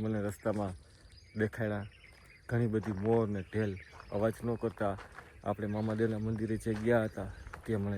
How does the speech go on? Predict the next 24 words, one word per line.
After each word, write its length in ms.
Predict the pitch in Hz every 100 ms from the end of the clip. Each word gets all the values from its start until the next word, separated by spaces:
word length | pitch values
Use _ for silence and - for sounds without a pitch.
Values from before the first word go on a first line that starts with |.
| 92
દેખાણા 380 | - 117 110 110
હતા. 180 | - 101
તો 60 | 107
હું 100 | -
તમને 220 | 107 107 139 - - - - - - - - -
ધીમે 220 | 113 113 110
ધીમે 200 | 113 110 104
તે 80 | 104
જગ્યાએ 320 | 107 107 104 104
લઈ 100 | 104
જાઉં 160 | 107 104
છું. 180 | - 113
જો 80 | 104 110
કદાચ 260 | 104 110 - - -
વયા 200 | 104 117
ન 40 | 117 120
જાય 160 | 117 113
ને 40 | 104 - - - - -
તો 60 | 104
હું 80 | 98
તમને 200 | 98 98
આ 80 | 95
વીડિયોમાં 360 | 107 107 98 92
બતાવીશ 440 | 98 - 104 110